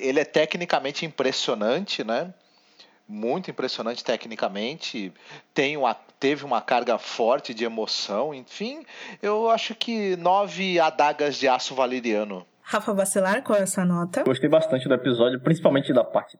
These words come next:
Speaker 3: técnica mesmo. Eu acho que eles se arriscaram muito, e é isso, isso é algo que eu gosto, né?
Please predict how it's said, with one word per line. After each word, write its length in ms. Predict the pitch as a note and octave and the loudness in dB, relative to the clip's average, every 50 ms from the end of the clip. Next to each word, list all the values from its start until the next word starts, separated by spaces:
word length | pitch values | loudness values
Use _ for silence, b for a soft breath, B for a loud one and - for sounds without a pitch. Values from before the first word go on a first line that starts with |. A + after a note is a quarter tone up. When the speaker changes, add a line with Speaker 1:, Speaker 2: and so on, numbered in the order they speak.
| _ - | _ 0
Speaker 3:
técnica 380 | G#2+ G#2+ B2 C3 A#2+ - A#2 | 0 2 0 -2 -4 -2 -2
mesmo. 300 | G2+ G2+ G#2+ A2 - A2+ | -2 0 -2 -2 0 2
Eu 120 | A2 A2+ B2 | 4 6 6
acho 180 | B2+ - - | 6 4 2
que 80 | - B2+ | 0 0
eles 140 | B2 A#2+ - | 0 0 2
se 100 | - D3+ | 2 4
arriscaram 640 | - D#3+ D3 C#3+ - - - - A#2 B2+ C#3+ D3 C3+ | 4 4 2 2 0 -2 0 4 4 4 6 4 2
muito, 400 | A2+ G2+ G#2 B2 C#3+ - - B2 | 2 0 -2 -4 -4 -4 0 4
e 100 | A#2 A#2 | 6 6
é 80 | A#2 | 6
isso, 300 | A2+ B2+ D#3 D#3 - E3+ D#3+ | 6 4 2 0 -2 -2 0
isso 260 | D#3 D#3+ - - F#3+ | 0 0 2 4 6
é 40 | D#3 | 6
algo 200 | C#3+ D3 D#3 D#3 | 6 6 6 4
que 60 | F3 | 4
eu 60 | F3+ E3 | 4 4
gosto, 380 | B2+ A#2 A2+ A2+ - - A2+ | 4 4 4 2 0 -4 -6
né? 160 | G#2 G#2 G2 | -4 -4 -6